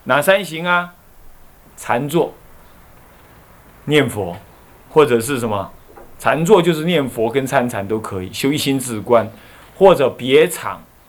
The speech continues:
忏悔，就修法华三昧，或者是怎么样？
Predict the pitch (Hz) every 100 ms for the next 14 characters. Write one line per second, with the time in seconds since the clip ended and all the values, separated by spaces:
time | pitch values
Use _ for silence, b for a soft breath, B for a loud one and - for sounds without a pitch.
0 | _ - - 160 120 - - 117 107 143
1 | 143 - 95 92 101 117 123 101 - -
2 | - - - - - - - - - -
3 | - - 165 151 143 147 135 117 120 117